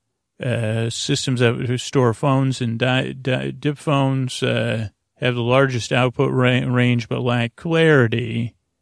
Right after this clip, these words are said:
Uh, so it's just interesting, like, these early ones, which talk like the clockwork figures in this movie.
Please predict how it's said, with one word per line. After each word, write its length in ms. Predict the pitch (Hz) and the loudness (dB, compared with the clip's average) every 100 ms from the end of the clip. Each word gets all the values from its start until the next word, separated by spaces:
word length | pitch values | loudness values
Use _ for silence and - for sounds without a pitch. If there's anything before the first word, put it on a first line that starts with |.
| _ _ _ _ _ _ _ _ _ _ _ | _ _ _ _ _ _ _ _ _ _ _
Uh, 540 | - 127 110 113 113 113 | -8 -6 -4 -4 -4 -4
so 180 | - 143 | 0 0
it's 120 | 127 | 0
just 160 | 147 | 2
interesting, 420 | 143 - 120 123 113 | 0 0 -2 -2 0
like, 160 | 113 117 | -2 -2
these 380 | 123 120 117 113 | -4 -6 -6 -2
early 380 | 131 120 120 117 | 0 2 2 0
ones, 360 | 117 110 107 | 0 -2 -4
which 240 | 131 - - | -8 -10 -4
talk 380 | 127 117 - | -2 -2 -4
like 180 | 120 110 | -6 -6
the 380 | - 120 120 120 - | -6 -4 -4 -6 -8
clockwork 640 | - 131 127 - 117 - | -2 0 0 0 -4 -4
figures 460 | - 135 117 113 - | -6 -4 -2 -4 -2
in 120 | 117 | -4
this 200 | 113 - | -4 -4
movie. 760 | 127 123 117 107 117 120 120 | 0 2 2 0 -4 -6 -8